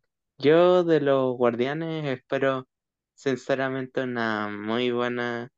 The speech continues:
conclusión para la trilogía que, que, que les gusta a todos, porque al parecer a casi nadie le está gustando nada. Em, que el,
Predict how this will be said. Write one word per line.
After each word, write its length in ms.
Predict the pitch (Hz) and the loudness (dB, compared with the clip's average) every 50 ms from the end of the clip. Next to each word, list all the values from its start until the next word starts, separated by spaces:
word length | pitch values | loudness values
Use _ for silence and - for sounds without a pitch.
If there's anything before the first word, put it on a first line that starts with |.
| _ _ _ _ _ | _ _ _ _ _
conclusión 640 | _ 127 127 117 - 123 117 - - - 127 127 123 | _ -4 -4 -2 0 -2 -2 0 0 -2 -2 -2 0
para 240 | - 123 123 123 | -2 -2 0 0
la 480 | 117 120 117 117 113 113 113 110 107 107 - _ _ _ _ _ _ | 0 -2 -2 -2 -2 -4 -4 -6 -8 -10 -14 _ _ _ _ _ _
trilogía 920 | - 120 117 113 110 110 - - - 123 120 127 127 123 127 127 123 123 120 - | -10 -6 -4 -4 -4 -4 -6 -8 -4 -2 0 0 0 0 -2 -4 -4 -8 -10 -10
que, 240 | _ 117 117 107 101 _ | _ -6 -6 -6 -6 _
que, 320 | - 110 107 104 107 110 - _ _ _ _ _ _ _ _ _ _ _ _ _ _ | -14 -14 -14 -12 -14 -16 -18 _ _ _ _ _ _ _ _ _ _ _ _ _ _
que 140 | - 92 | -2 -2
les 140 | 104 110 - | -2 -2 -6
gusta 380 | - - 131 135 131 - - 110 | -2 0 0 0 0 -2 -4 -6
a 80 | 107 | 0
todos, 400 | - 131 123 123 131 131 123 - | 2 2 2 4 2 0 0 -2
porque 280 | _ - 127 117 - 113 | _ -6 -6 -2 0 -2
al 120 | 110 107 | -2 0
parecer 420 | - 107 113 113 110 - - 127 123 | 0 -2 -2 -2 -4 -4 -6 -6 -6
a 80 | 113 | -6
casi 300 | 110 - 113 - - - | -6 -6 -8 -8 -8 -10
nadie 240 | 107 110 127 135 135 | -8 -8 -6 -6 -8
le 80 | 127 120 | -8 -10
está 160 | - - 120 | -6 -6 -4
gustando 440 | 117 120 - _ 120 120 120 117 107 | -4 -4 -4 _ -4 -2 -2 -2 -2
nada. 440 | 110 117 127 120 117 113 113 131 156 - _ _ _ _ _ | -2 -2 -2 0 -2 -2 -4 -6 -10 -14 _ _ _ _ _
Em, 640 | - 123 120 120 120 120 117 120 120 120 117 120 127 _ _ _ _ _ _ _ _ _ _ _ _ _ _ _ _ | -4 -2 0 0 0 0 0 -2 -2 -4 -4 -8 -12 _ _ _ _ _ _ _ _ _ _ _ _ _ _ _ _
que 300 | _ - 135 123 120 117 | _ 2 4 6 6 6
el, 640 | 117 113 113 110 110 110 110 107 107 107 107 107 110 | 4 4 2 0 0 -2 -2 -4 -4 -6 -8 -10 -12